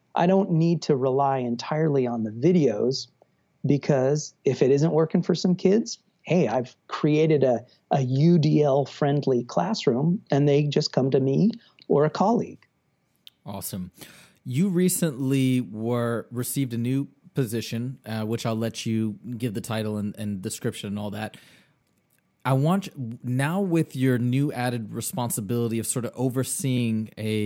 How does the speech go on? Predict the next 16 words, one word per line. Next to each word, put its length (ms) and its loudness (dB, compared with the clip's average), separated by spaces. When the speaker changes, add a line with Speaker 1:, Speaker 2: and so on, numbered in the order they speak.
Speaker 2:
a 80 -4
plethora 380 -4
of 100 -4
math 260 -6
curriculums, 540 -6
what, 420 -4
how 380 -4
do 80 -2
you, 320 -6
how 260 -4
are 80 0
you 260 -2
integrating 1000 -2
your 140 -4
knowledge 600 -2
of 520 -8